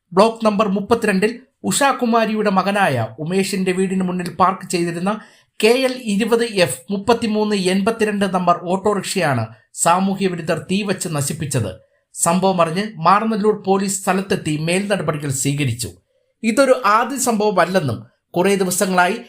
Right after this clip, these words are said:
വീടിന് നേർക്ക് കല്ലെറിയുകയും ഓട്ടോറിക്ഷ ഓടിക്കുന്ന മകനെ ഭീഷണിപ്പെടുത്തുകയും ചെയ്തതായും തൂങ്ങാമ്പാറ സ്റ്റാൻഡിൽ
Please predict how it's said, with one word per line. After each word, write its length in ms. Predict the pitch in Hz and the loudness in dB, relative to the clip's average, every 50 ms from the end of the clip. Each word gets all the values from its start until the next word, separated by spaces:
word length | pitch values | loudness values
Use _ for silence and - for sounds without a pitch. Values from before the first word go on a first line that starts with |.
| - _ - 175 | -20 _ -8 -2
വീടിന് 420 | 185 226 262 262 254 254 247 240 | 0 2 2 2 0 0 0 2
നേർക്ക് 240 | 226 208 196 - - - - | 2 0 0 -6 -6 0 2
കല്ലെറിയുകയും 640 | 185 185 208 226 247 240 226 180 185 160 127 - - - - 143 | 2 2 4 2 2 2 2 -2 0 0 -2 -2 -4 -6 -4 0
ഓട്ടോറിക്ഷ 560 | 165 190 185 185 208 208 202 190 190 - 202 185 175 | 0 2 2 2 2 2 2 0 -2 0 0 0 0
ഓടിക്കുന്ന 440 | 180 185 190 180 - - 180 185 185 | 2 0 0 0 0 -2 0 2 2
മകനെ 340 | 175 175 175 185 190 202 185 | 2 2 2 2 0 -2 -2
ഭീഷണിപ്പെടുത്തുകയും 1000 | 156 180 208 220 208 202 254 262 254 240 226 196 - 202 185 196 196 185 - | -2 -2 -2 -2 -2 -2 -2 -2 -2 -2 -2 0 2 0 2 2 0 -2 -2
ചെയ്തതായും 600 | - 190 180 185 180 185 175 160 139 120 107 - - _ _ _ _ _ _ _ - | -2 -2 -2 -2 0 2 2 2 2 2 -2 -6 -10 _ _ _ _ _ _ _ 4
തൂങ്ങാമ്പാറ 580 | 190 208 214 220 214 214 208 196 196 196 190 | 4 4 4 4 2 2 2 2 2 0 0
സ്റ്റാൻഡിൽ 440 | 185 - - 180 175 175 175 208 | -2 -2 0 0 2 2 2 0